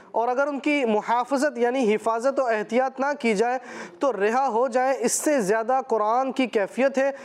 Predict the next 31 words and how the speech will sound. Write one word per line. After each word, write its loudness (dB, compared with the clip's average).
اگر 0
اسے 0
یاد 2
نہ 0
کرتے 0
رہو 2
گے 4
تو 0
وہ 2
تمہارے 2
سینوں 2
سے 2
نکل 0
جائے 2
گا۔ 2
پس -4
تمہیں 2
چاہیے 0
کہ 0
ہر 0
وقت -2
اس -2
کا 0
خیال 0
رکھو 0
اور 0
یاد 2
کرتے 0
رہو۔ 2
اس -2
دولت -2